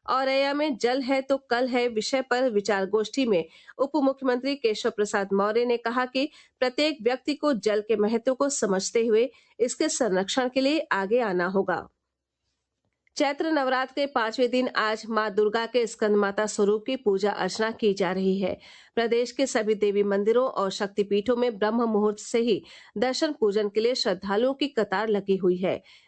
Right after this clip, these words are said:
मिर्जापुर के मां विंध्यवासिनी देवी मंदिर में भक्तों का उल्लास देखते ही बन रहा है। सहारनपुर के शाकंभरी देवी मंदिर, बलरामपुर के देवी पाटन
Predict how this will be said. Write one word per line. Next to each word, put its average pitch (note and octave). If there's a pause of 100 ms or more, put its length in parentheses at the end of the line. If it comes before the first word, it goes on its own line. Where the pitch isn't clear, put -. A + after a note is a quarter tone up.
मिर्जापुर A#3
के B3+
मां G#3+
विंध्यवासिनी A#3
देवी F#3+
मंदिर G#3
में A#3+
भक्तों G3
का G3 (100)
उल्लास G#3
देखते A3+
ही C4 (100)
बन E3+
रहा F3+
है। D#3 (360)
सहारनपुर B3+
के C4
शाकंभरी G#3
देवी G3
मंदिर, G#3+ (340)
बलरामपुर B3
के C4
देवी G3+
पाटन G#3